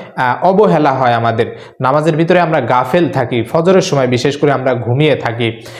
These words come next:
এবং, আহ, বিকালবেলা আসরের সময় দেখা যায় আমরা গল্প গুজবে আড্ডায় মেতে থাকি, যার কারণে এই ফরজ নামাজগুলো আমাদের থেকে ছুটে যায়, আমরা গাফেল থাকি। তাই র-, বিশেষ করে রমজানে, অন্য অন্য সময় তো হবেই,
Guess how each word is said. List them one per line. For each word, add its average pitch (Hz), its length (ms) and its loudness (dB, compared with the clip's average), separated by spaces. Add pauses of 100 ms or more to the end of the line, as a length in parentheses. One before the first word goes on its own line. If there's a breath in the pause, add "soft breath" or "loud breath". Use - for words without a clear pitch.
(140 loud breath)
এবং, 123 420 0
আহ, 127 720 -2 (140)
বিকালবেলা 139 520 2
আসরের 127 300 0
সময় 123 400 -2 (260 loud breath)
দেখা 127 180 -2
যায় 123 140 0
আমরা 123 200 2
গল্প 135 500 0
গুজবে 127 640 2
আড্ডায় 127 500 -2
মেতে 143 280 0
থাকি, 117 340 -4 (300 loud breath)
যার 135 140 0
কারণে 175 480 0 (180)
এই 147 160 2
ফরজ 160 380 2
নামাজগুলো 190 420 2
আমাদের 139 380 0
থেকে 147 260 0
ছুটে 165 260 2
যায়, 107 260 0
আমরা 127 220 -2
গাফেল 113 360 0
থাকি। 107 340 -4 (340 loud breath)
তাই 117 160 2
র-, 120 100 -2 (140)
বিশেষ 226 340 2
করে 151 220 2
রমজানে, 139 540 2
অন্য 147 260 0
অন্য 175 180 0
সময় 190 220 2
তো 202 180 2
হবেই, 160 420 2